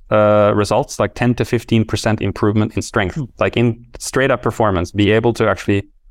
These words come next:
Speaker 1: lift more than they would otherwise.
Speaker 2: So were they,
Speaker 1: Uh,
Speaker 2: were you shining it directly on the lat in this case, or what, what, what part of the body would you, would you shine it on?
Speaker 1: So in our case, for a lat pull down, it was on the upper back. So it just strapped it around, uh, the front. So the, all the light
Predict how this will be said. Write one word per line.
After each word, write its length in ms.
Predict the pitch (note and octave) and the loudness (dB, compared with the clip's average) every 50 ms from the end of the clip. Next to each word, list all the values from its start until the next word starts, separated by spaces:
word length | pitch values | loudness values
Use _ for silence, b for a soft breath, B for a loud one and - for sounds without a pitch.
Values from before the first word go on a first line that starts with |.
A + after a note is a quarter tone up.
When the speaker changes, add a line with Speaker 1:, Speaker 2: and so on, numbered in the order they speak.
| - - - | -20 -4 0
Speaker 1:
lift 360 | G2+ G#2+ A#2+ A#2+ - - - | 2 2 2 0 -2 -4 -2
more 440 | A#2 G#2+ G#2+ A2 F#2+ - - - - - - - - _ _ _ - - - | 0 2 2 2 2 0 -2 -6 -10 -20 -20 -20 -20 _ _ _ -20 -10 -6
than 220 | G#2+ G#2 G#2 G2+ G2+ | -2 0 2 2 4
they 140 | G#2 G#2 G2+ | 4 2 2
would 220 | G2+ G#2 G2+ - - | 2 2 0 2 0
otherwise. 480 | G#2 G2 F2 - - - - - - _ - _ _ - - _ - - - - - - _ _ - | 0 0 0 0 -2 -4 -8 -12 -20 _ -20 _ _ -20 -20 _ -20 -20 -20 -20 -20 -20 _ _ -6
Speaker 2:
So 140 | G2+ G2+ G2+ | -2 0 0
were 120 | G2+ G2 - | 2 2 2
they, 200 | C3+ F#2+ F#2+ - | 2 2 2 0
Speaker 1:
Uh, 40 | - | 2
Speaker 2:
were 80 | E3 E3 | 0 0
you 80 | D3 | 0
shining 300 | A#2+ - F3+ D#3+ D#3 D#3 | 0 0 0 2 2 2
it 100 | D3+ C3 | 0 0
directly 360 | - C#3 C3+ C#3+ C#3 - D#3 D3 | 0 0 0 0 0 0 0 2
on 80 | C3+ | 2
the 100 | B2+ A#2+ | 2 2
lat 360 | A2+ A#2 A#2+ B2 C#3 D#3 - | 2 2 2 2 2 0 -2
in 100 | - D#3+ | -2 0
this 160 | E3 E3+ - - | 0 0 0 0
case, 280 | - F#3+ G#3+ A3+ - | 0 0 0 2 0
or 60 | D#3+ | 0
what, 180 | C3 C#3 C#3+ C3+ | 2 2 0 2
what, 300 | - D3+ D3+ C#3+ - _ | 2 0 0 0 0 _
what 180 | D#3+ D#3 D3 - | -2 -2 -2 -2
part 180 | - D3+ C#3 | -2 0 0
of 40 | C3+ | 0
the 60 | B2+ | 0
body 220 | A#2+ C3+ C3+ C#3 B2 | 2 2 2 2 2
would 160 | B2+ A#2+ A#2 | 2 2 2
you, 200 | B2 A#2+ B2+ B2 - | 0 0 0 -2 -2
would 240 | C3+ B2 A2+ - | -4 -4 -2 -2
you 220 | - B2+ A#2+ A#2+ A#2 | -4 -2 -2 -2 -2
shine 300 | A2 - - A#2+ B2 C3 | -2 -2 0 0 2 2
it 80 | B2+ | 2
on? 200 | B2 A2+ G#2+ G#2+ - _ _ _ _ _ _ _ _ - | 2 2 0 -2 -6 _ _ _ _ _ _ _ _ -12
Speaker 1:
So 380 | - - - C3+ B2+ B2 B2+ | -8 -2 0 2 4 4 4
in 440 | C#3+ C3 B2 B2 A#2+ A#2+ A#2+ A#2+ B2 | 4 2 2 2 4 4 4 2 2
our 200 | - B2+ C#3 C#3 | 2 0 0 0
case, 240 | - D3+ C#3+ C3+ - | 0 0 -2 -2 0
for 180 | - C3+ B2+ B2 | 0 2 2 4
a 20 | |
lat 300 | B2 A#2 A#2 A#2+ A#2+ - | 4 4 2 0 -2 -2
pull 220 | - - C3+ C#3+ D3 | -2 0 0 2 2
down, 320 | D#3+ E3+ F3+ F#3+ G3 G3 | 2 2 2 2 2 0
it 100 | - C3+ | 0 0
was 120 | C3+ B2 | 0 2
on 100 | C3+ C3+ | 2 2
the 100 | B2+ C3 | 2 2
upper 220 | - A#2+ - B2 A2 | 0 0 0 0 0
back. 400 | G2+ - - - - - - - - - _ | 0 0 -2 -2 -6 -12 -20 -20 -20 -20 _
So 280 | - - G#2+ G#2+ G#2+ | -2 0 2 4 4
it 80 | G#2+ G#2 | 4 4
just 420 | G#2 G#2 G#2+ - - - - - | 2 2 0 -2 -6 -12 -14 -14
strapped 420 | - - - - B2+ A2+ A2+ - B2+ | -12 -12 -4 -2 -2 -2 0 0 0
it 80 | A2+ | 2
around, 760 | A2+ G#2 G#2 G#2 G#2+ A2 A2 A2+ A2+ A2+ A2+ A2 G#2 - - | 2 2 2 2 2 2 2 2 4 2 2 2 0 -4 -6
uh, 520 | - - G#2+ G#2 G#2 G#2 G#2 G2+ G#2 G#2 G#2 | 0 2 4 4 4 4 4 4 4 4 2
the 80 | G#2 G2+ | 0 0
front. 260 | - A2+ A#2+ B2+ - | 0 0 -2 -2 -2
So 140 | - A#2 G#2+ | -2 -2 0
the, 120 | G#2 G#2+ - | 2 2 2
all 160 | G#2 G#2+ G#2+ | 2 2 2
the 100 | A2 G#2+ | 2 2
light 300 | G#2 G#2 A2 G#2+ - | 2 2 0 0 -4